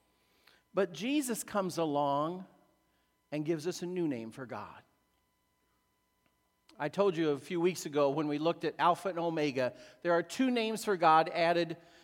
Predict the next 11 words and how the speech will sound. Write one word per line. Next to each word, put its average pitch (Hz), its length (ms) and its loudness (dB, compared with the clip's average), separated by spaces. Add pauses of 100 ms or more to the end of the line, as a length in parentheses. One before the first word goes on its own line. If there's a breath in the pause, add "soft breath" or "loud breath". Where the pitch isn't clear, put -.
(420 soft breath)
in 175 160 -2
the 170 40 0
New 190 140 -2
Testament, 151 580 -4
and 156 120 -6
this 156 160 -4
is 156 100 -10
the 151 80 -8
second - 340 -6
one, 101 200 -16 (1300)
Abba. 95 300 -10